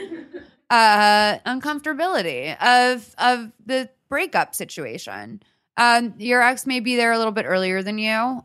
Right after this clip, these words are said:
Um, I don't know what's normal in your friend group, but it sounds like if you guys all are, like, an incestuous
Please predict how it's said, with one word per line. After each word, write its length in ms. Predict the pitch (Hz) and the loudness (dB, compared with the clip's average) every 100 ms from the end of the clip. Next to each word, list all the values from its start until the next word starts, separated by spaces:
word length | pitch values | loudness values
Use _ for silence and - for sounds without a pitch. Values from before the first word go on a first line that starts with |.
| _ | _
Um, 640 | 196 185 175 170 185 220 - _ _ _ _ _ _ _ | 2 4 4 2 -2 -14 -16 _ _ _ _ _ _ _
I 100 | - | 2
don't 140 | 214 220 | 2 2
know 120 | 214 | 2
what's 220 | 202 202 | 0 -2
normal 280 | 202 190 190 | 0 2 0
in 100 | 180 | 0
your 160 | 170 | -4
friend 260 | 190 190 175 | -2 -2 0
group, 240 | 185 196 | 0 0
but 120 | 190 180 | 0 -2
it 100 | - | -2
sounds 360 | 185 190 214 | -4 -4 0
like 240 | 214 202 208 | 2 2 -2
if 120 | 202 | -6
you 60 | |
guys 220 | 202 208 202 | 2 2 2
all 400 | 190 190 208 214 | 2 4 4 4
are, 160 | 202 | 2
like, 200 | 196 190 | 0 -2
an 100 | 196 | -2
incestuous 880 | 190 190 - 214 196 - 214 196 - | -2 -2 0 0 -2 -2 0 0 -2